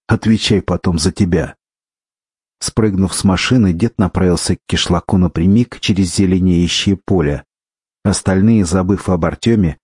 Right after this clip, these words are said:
лениво наблюдали за удаляющейся фигурой бойца.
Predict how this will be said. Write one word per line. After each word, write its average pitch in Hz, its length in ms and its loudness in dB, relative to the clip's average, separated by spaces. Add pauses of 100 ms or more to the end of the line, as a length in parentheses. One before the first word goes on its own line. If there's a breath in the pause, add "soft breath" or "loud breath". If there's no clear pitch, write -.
(200)
лениво 117 420 2
наблюдали 95 580 0
за 87 160 -2
удаляющейся 95 840 0
фигурой 90 520 0
бойца. 85 600 -2